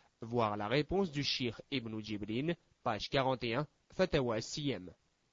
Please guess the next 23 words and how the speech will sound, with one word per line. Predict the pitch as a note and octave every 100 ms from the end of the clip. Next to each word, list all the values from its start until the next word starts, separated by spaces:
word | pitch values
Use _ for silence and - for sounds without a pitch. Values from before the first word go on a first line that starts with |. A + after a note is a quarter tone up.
| _ _ _ _ _
En | D#3
ce | D#3 D3+
qui | C#3 C#3
concerne | E3 E3 - G#3+ F3
la | C3 A#2
saignée, | - C#3+ C#3 G#2+ - _ _ _
elle | A2+ G2+
est |
déconseillée, | G2 A2+ C#3 B2 A2+ G#2 C3 F3+ _ -
makrouha, | A2 - A2+ C3 G2+ A2 E3 - _ _ _ -
en | G3
cas | - G#3
de | D#3
risque | B2 C#3 D3+ -
de | G#2
faiblesse. | G2+ B2 A#2 G2 - - - _ _ _ _ _ _
On | C3+ A2+
demanda | A2+ B2+ D#3 G3
au | G#3
compagnon | D3 C3+ C#3+ C#3+ -
Anas, | C#3+ C3+ G#2 - G#2 - _ -
qu'Allah | B2+ A2 G#2
l'agrée, « | A2 A#2+ C#3 E3